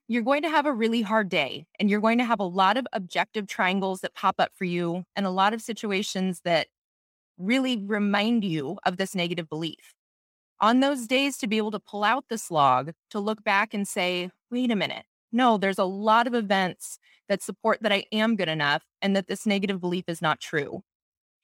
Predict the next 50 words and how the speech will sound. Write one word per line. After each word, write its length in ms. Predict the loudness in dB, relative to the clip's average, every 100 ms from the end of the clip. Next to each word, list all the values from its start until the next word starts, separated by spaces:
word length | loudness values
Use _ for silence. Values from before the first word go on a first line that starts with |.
| -6
If 100 | -2
you 140 | -2
just 240 | 0 -2 0
store 220 | 0 2
them 140 | 2
all 100 | 4
in 80 | 2
your 140 | 2
head, 360 | 0 2 2 2
you're 160 | -2 0
not 200 | 0 0
gonna 140 | -2
have 300 | 0 0 0
them 180 | -2 -2
to 100 | -2
be 80 | 0
able 160 | 0
to 100 | 0
reflect 420 | -4 -2 -4 -4 0
back 280 | 0 0
on, 240 | -2 -2 -2
and 160 | -4
it's 160 | -6 -2
not 200 | 0 0
going 140 | -2
to 80 | -4
be 80 | -2
nearly 340 | -2 -2 0 -2
as 120 | -2
fe-, 120 | -6 -4 -2
as 180 | -2 -2 -10
effective. 480 | -8 -8 -8 -16 -16 _ _ _ _ _
And 120 | -4 0
so 80 |
really 320 | 0 0 -2 0
writing 380 | 2 2 0
'em 120 | -2 0
down, 440 | 2 0 -2 -6 -12 _ _ _ _ _ _ _
following 380 | 4 4 4 0
up 100 | -2
with 140 | 0
that 180 | 2 2
at 100 | 0
a 60 | 0
later 300 | -2 -2 -4
time 480 | -2 0 0 -6 -12 _
can 140 | -4 2
help 220 | 2 0
to 120 | -4
reinforce 840 | -2 0 0 2 2 2 -2 -10